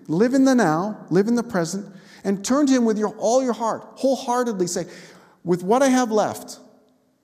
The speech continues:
with the opportunity I might even have with my kids, even in these days, I want to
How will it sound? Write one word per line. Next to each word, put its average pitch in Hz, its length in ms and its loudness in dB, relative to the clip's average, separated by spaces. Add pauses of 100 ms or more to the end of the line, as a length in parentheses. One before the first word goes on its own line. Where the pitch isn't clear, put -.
(400)
with 170 140 -2
the 214 80 0
opportunity 240 640 2
I 175 80 0
might 196 160 -2
even 202 160 -2
have 185 240 -4
with 190 140 -6
my 190 120 -4
kids, 185 400 -4
even 185 220 -4
in 190 100 -2
these 190 160 -6
days, 147 420 -8 (920)
I 208 280 -4
want 175 460 -4
to 120 300 -10